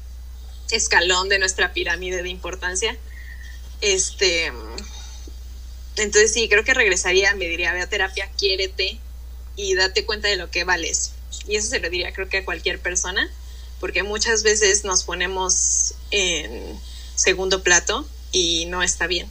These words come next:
Y nos va a traer muchos problemas a lo largo de nuestra vida. Entonces siempre hay que pensar en uno mismo y, y sí, y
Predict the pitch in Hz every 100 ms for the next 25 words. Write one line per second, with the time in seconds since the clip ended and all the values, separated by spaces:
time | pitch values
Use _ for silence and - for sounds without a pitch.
0 | - - - - - - - - - 208
1 | 190 165 165 190 190 196 208 208 208 202
2 | 208 - 185 170 180 180 180 165 175 180
3 | 180 175 175 - 165 165 185 214 - -
4 | 185 180 196 208 214 202 196 185 - 180
5 | 196 185 185 196 208 247 - 247 247 233
6 | 190 180 175 170 - - - - - -
7 | - - - - - - - - - -
8 | - 220 - 240 294 - - - - -
9 | 220 185 170